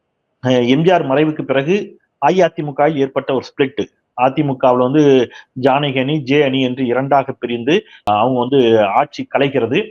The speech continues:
பெரும்பான்மையை நிரூபிக்க முடியல, ஆட்சி, அஹ், கவிழ்க்கப்பட்ட நிலையில வந்த தேர்தலில் திராவிட முன்னேற்ற கழகம் ஒரு பெரும் வெற்றியை பெற்றது. திமுக ஆட்சி அமைகிறது. ஆனால் அன்றைக்கு அமைந்த திமுக ஆட்சியை வந்து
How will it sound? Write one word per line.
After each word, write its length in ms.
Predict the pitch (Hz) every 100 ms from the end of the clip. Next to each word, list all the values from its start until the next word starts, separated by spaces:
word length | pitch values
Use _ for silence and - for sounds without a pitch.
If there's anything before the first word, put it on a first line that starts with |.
| -
பெரும்பான்மையை 500 | 202 220 214 185 156
நிரூபிக்க 340 | 147 151 151
முடியல, 220 | 139 127 175
ஆட்சி, 320 | 151 - 147 127 117 117 113 117 -
அஹ், 260 | 135 127 120
கவிழ்க்கப்பட்ட 560 | - 147 170 151 135 -
நிலையில 360 | 127 143 131 151 - _ _ -
வந்த 220 | 156 180 -
தேர்தலில் 440 | 190 196 185 214
திராவிட 300 | 160 185 214
முன்னேற்ற 300 | 196 175 165
கழகம் 240 | 151 170
ஒரு 140 | 185 147
பெரும் 360 | - 175 185 143
வெற்றியை 340 | 131 - 147
பெற்றது. 320 | 131 - - _ _ _ _ -
திமுக 320 | 214 202 175
ஆட்சி 320 | 160 160 -
அமைகிறது. 400 | 147 131 127 139 233 _ - -
ஆனால் 340 | - 170 214 208
அன்றைக்கு 480 | 160 170 170 185 160
அமைந்த 420 | 151 196 190 175
திமுக 380 | 185 185 175 175
ஆட்சியை 400 | 147 151 - 147
வந்து 240 | 131 143